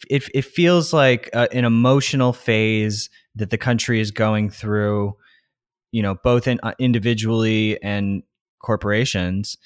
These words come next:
But, you know, ultimately, like, we had major surges of growth from Thailand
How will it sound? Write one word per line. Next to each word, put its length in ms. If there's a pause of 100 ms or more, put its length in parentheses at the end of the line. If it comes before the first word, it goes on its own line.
(520)
But, 760 (680)
you 100
know, 160
ultimately, 600
like, 180
we 160
had 280
major 460
surges 560
of 100
growth 340
from 360
Thailand 960